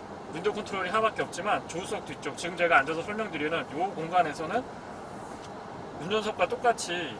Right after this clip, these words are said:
네 개의 컨트롤을 할 수가 있도록 준비가 되어 있습니다. 그래서 언뜻 보고 저는 "어? 앞좌석의 창문까지 컨트롤이 되는구나"라고 생각을 했는데, 그게 아니고요. 두 개는 썬루프를 컨트롤할 수 있고, 나머지 두 개는 좌측, 우측의 윈도우 컨트롤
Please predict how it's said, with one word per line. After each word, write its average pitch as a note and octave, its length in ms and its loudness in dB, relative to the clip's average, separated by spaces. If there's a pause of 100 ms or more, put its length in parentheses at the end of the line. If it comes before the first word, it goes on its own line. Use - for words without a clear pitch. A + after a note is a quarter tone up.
(160)
네 E3+ 200 2
개의 G#3 800 4 (640)
컨트롤을 G#3 840 0 (240)
할 - 80 2
수가 G3 220 2
있도록 - 240 -2
준비가 D#3 280 2
되어 C#3 120 0
있습니다. - 280 -4
그래서 D3+ 240 0
언뜻 A#3 280 0
보고 G#3 180 -2
저는 F3 220 2
"어? A3+ 200 4
앞좌석의 G#3+ 800 4
창문까지 A#3+ 540 2
컨트롤이 A3+ 400 0
되는구나"라고 E3 500 0
생각을 F#3 360 -2
했는데, D#3+ 200 0
그게 E3 240 0
아니고요. E3 480 4 (540)
두 E3+ 160 -6
개는 A3 480 6
썬루프를 G3+ 840 0
컨트롤할 G3 380 0
수 D3 140 -8
있고, - 340 -2 (240)
나머지 E3 300 2
두 C#3+ 160 -6
개는 E3+ 420 2 (580)
좌측, D#3 440 0
우측의 E3+ 760 -2
윈도우 D3+ 240 -2
컨트롤 C3 380 -4